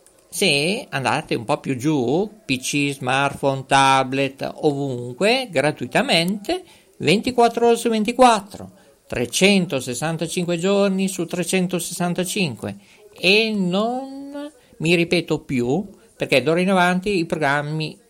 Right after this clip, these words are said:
stop, sempre bla bla bla. Andate a riascoltare le trasmissioni, noi facciamo fatica. Cioè, non so se... ecco, cioè io m-, mi riferisco agli speaker nostri. E molta gente non ci sarà più,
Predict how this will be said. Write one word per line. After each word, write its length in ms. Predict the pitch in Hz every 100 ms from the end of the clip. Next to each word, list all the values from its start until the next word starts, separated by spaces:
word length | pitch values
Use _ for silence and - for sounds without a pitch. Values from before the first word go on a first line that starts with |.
| _ _
stop, 640 | - 143 135 127 - 120
sempre 440 | - - 147 135 123
bla 400 | 127 151 147 147
bla 260 | 139 139 131
bla. 300 | 120 104 - - _
Andate 440 | - 190 285 302 311
a 40 |
riascoltare 640 | 285 262 262 240 165 147 156
le 120 | 156
trasmissioni, 1040 | 156 156 160 165 - 156 151 147 147 156 - _ _
noi 200 | 208 254
facciamo 380 | 185 - 190 208
fatica. 720 | 202 - - 247 - - 120 - _ - _ _ _
Cioè, 220 | 156 -
non 220 | 143 143
so 180 | 139 254
se... 840 | 285 - - 120 110 - 107 101
ecco, 460 | - 143 - - - - - _ _
cioè 160 | -
io 200 | 147 214
m-, 680 | 285 214 185 170 160 156 151
mi 120 | 160
riferisco 500 | 175 185 214 302 -
agli 160 | 220 202
speaker 500 | 196 294 254 135 117
nostri. 680 | 143 208 180 - - 101 101 - _ _ _ _ _ - -
E 360 | - 143 135 139
molta 240 | 220 240
gente 300 | 165 226 233
non 180 | 196 220
ci 140 | 202
sarà 260 | - 170 156
più, 340 | - 262 160